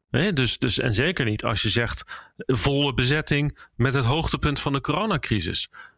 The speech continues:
Hè, dat, dan, dan, dan, dan weet je toch zeker dat het gebouw niet functioneert. En overigens, de huidige Tweede Kamer voldoet ook niet aan die eisen. Als je dus, dat zei iemand gisteren tegen mij, als je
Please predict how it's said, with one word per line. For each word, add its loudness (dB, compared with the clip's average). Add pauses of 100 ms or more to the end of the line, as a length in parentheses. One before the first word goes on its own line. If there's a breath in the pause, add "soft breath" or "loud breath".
Hè, 2
dat, -2
dan, -2
dan, -2
dan, 0
dan 2
weet 0
je 0
toch 0
zeker 0
dat -2
het -2
gebouw 0
niet 0
functioneert. -2 (360 loud breath)
En 0
overigens, 0 (160)
de -4
huidige 0
Tweede 0
Kamer -2 (240)
voldoet 0
ook -2
niet -2
aan 2
die 0
eisen. 0 (180 loud breath)
Als 0
je 0
dus, 2
dat -2
zei 0
iemand 0
gisteren 0
tegen -2
mij, 0
als -2
je 0